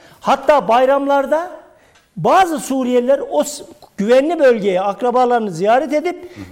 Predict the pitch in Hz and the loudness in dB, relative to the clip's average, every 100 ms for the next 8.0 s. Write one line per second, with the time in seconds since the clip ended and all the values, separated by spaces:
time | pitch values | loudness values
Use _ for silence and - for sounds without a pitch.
0 | - 254 349 302 233 185 147 139 - 139 | -6 -2 0 0 0 -2 -8 -12 -10 -10
1 | - 151 196 180 240 381 349 262 202 214 | -4 -6 -4 0 4 4 2 0 0 0
2 | 220 269 359 330 247 240 226 220 208 202 | -2 -2 -2 -4 -4 -4 -2 -2 -2 -4
3 | 196 160 208 175 190 196 311 381 - 247 | -8 -8 -8 -8 -8 -6 -6 -6 -2 -2
4 | 214 254 254 254 226 185 175 143 143 - | -2 -2 -2 -4 -6 -6 -8 -8 -12 -14
5 | - - - - - 160 294 339 262 214 | -20 -20 -20 -20 -12 0 2 2 2 -2
6 | 233 220 208 214 202 - 202 247 370 - | 0 2 2 0 -6 -4 -2 0 -2 0
7 | 262 233 202 185 160 170 147 143 139 | 0 0 -4 -6 -8 0 2 2 0